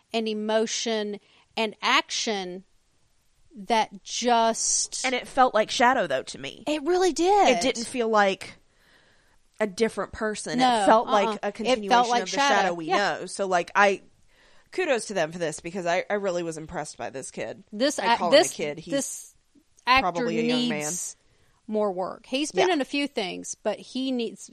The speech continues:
Speaker 1: cast, cast this kid.
Speaker 2: Yeah, my God. So, uh, so we go back to Wednesday, and we find out in a second that Nancy's asleep in the back seat.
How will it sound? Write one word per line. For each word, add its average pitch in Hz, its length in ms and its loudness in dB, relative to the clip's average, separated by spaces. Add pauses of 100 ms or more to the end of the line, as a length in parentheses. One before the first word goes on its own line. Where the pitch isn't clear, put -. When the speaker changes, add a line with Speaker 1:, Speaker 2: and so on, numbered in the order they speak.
Speaker 1:
cast, - 340 -10 (280)
cast 247 340 2
this 202 180 -6
kid. - 480 -10
Speaker 2:
Yeah, 165 260 -2 (220)
my 185 180 -4
God. 156 360 0 (260)
So, 285 440 4
uh, 247 520 8 (760)
so - 220 -4
we 330 100 -4
go 349 160 -2
back 466 260 0
to 339 440 -4 (140)
Wednesday, 254 800 2
and 208 560 -2
we 202 100 -4
find 240 240 -4
out 233 140 0
in - 60 -10
a 220 40 -6
second 202 360 -6
that 190 100 -8
Nancy's 196 440 -8
asleep 180 300 -8
in 185 60 -12
the 185 60 -8
back 165 200 -2
seat. 226 400 -6